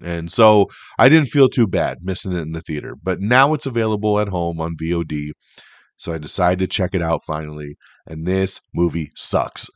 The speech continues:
This sucks. Worst movie of twenty twenty-four. <laughs> I know, I know we're only a month and a half in, but man, this movie was horrible. Um, there's no scares.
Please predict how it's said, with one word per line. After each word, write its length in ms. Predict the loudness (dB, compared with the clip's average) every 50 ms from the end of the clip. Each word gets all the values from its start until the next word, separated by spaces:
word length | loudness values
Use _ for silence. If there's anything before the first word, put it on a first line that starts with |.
| _ _ _ _ _ _ _ _ -6 0
This 340 | 2 2 4 2 2 -2 -8 -10 -12
sucks. 540 | -12 -10 -4 0 0 0 0 -2 -8 -12 0
Worst 320 | 6 8 8 8 8 6 6
movie 240 | 6 8 8 6
of 60 | 6 4 4
twenty 180 | 4 4 4 2
twenty-four. 520 | 2 0 -2 -2 -2 -2 0 2 2 2 2 2 0
<laughs> 600 | -2 -2 -4 -8 -10 -16 -16 _ -20 -4 _ 4
I 100 | 4 4
know, 380 | 4 4 4 4 4 4 6
I 120 | 4 4 4
know 220 | 6 6 6 6
we're 160 | 6 6 4
only 260 | 4 4 4 2 2
a 40 | 2 0
month 280 | 2 0 0 2 2
and 100 | 2 2
a 60 | 2
half 220 | 2 2 0 0 0
in, 200 | -2 -2 -2 -4 -8 _ -18 -20 -20 -20 -20 -8 _
but 180 | 2 2 2 2
man, 600 | 0 -2 0 4 4 6 6 4 4 2 2 2
this 180 | 2 0 0 0
movie 380 | 0 0 2 2 4 4 4 4
was 200 | 2 0 -2 -4 -8 -12
horrible. 960 | -10 -4 0 2 4 6 8 8 8 6 6 4 2 0 0 -2 -2 -4 -8 _ _ -20 -20 _ -20 _ _ _ _
Um, 500 | 0 0 2 2 2 2 2 0 0 -4 -2 0
there's 240 | 2 4 4 4 2
no 280 | 2 2 4 4 2
scares. 680 | 2 -2 -2 0 0 2 2 2 2 0 0 -2 -6